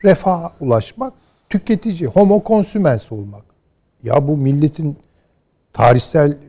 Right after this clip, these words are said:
müktesebatıyla uyumlu bir ideal midir bu yani? Yani bizim bir Avrupa ile ilişkiler tarihimiz vardır. Belli derinlikler taşır, iddialar tutar. Tarih temellidir, bir zaman boyutu vardır,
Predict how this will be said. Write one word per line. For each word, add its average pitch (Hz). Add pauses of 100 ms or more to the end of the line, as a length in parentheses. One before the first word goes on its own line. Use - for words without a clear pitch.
müktesebatıyla 135
uyumlu 139
bir 381
ideal 247
midir 101
bu 113
yani? 104 (840)
Yani 127
bizim 156
bir 147
Avrupa 175
ile 165 (200)
ilişkiler 139
tarihimiz 113
vardır. 110 (260)
Belli 131
derinlikler 190
taşır, 175
iddialar 131
tutar. - (440)
Tarih 120
temellidir, 160
bir 117
zaman 110
boyutu 160
vardır, 165